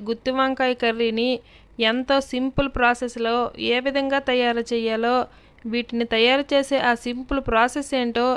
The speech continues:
ఇప్పుడు మనం చూద్దాం. ముందుగా వీడియోలోకి వెళ్ళే ముందు, ఇంతవరకు నా ఛానల్ని ఎవరైనా సబ్స్క్రైబ్ చేసుకోకపోతే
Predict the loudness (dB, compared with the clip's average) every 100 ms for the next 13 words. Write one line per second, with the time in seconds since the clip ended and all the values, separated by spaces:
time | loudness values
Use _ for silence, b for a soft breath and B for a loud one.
0 | -2 -6 -4 -2 0 -2 2 0 0 -6
1 | -6 -16 b b b _ -6 -4 0 4
2 | 6 6 2 0 2 4 4 4 2 2
3 | 2 2 2 2 4 4 2 b b -4
4 | -2 0 4 4 4 2 2 2 2 4
5 | 2 2 4 4 2 0 0 0 -2 -2
6 | -4 -2 0 0 0 -4 -2 -4 -2 0